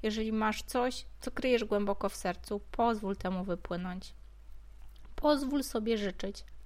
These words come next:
tego, czego ty sobie życzysz. Pozwól sobie pomarzyć, zaplanować kolejny rok tak, aby przyniósł ci to, o czym naprawdę marzysz. Życzę ci z całego serca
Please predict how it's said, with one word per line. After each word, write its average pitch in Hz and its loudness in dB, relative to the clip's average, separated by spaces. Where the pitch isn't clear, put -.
tego, 196 2
czego 240 0
ty 247 2
sobie 214 0
życzysz. 180 -2
Pozwól 247 2
sobie 196 2
pomarzyć, 196 2
zaplanować 240 4
kolejny 214 4
rok 180 0
tak, 196 2
aby 233 2
przyniósł 269 2
ci - -10
to, 240 0
o 226 2
czym 220 0
naprawdę 196 2
marzysz. 180 -2
Życzę 269 2
ci 254 -4
z - -6
całego 220 2
serca 208 -2